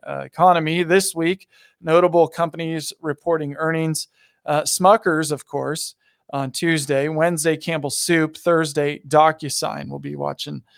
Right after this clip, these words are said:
DocuSign. Uh, okay, so tax tip.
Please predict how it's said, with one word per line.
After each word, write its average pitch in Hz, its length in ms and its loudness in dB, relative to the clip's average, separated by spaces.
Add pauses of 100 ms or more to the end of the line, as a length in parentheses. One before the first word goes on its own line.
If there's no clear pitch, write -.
(240)
DocuSign. 151 800 0 (500)
Uh, 170 520 8
okay, 160 640 2
so 190 680 6
tax 202 440 0
tip. 156 360 -2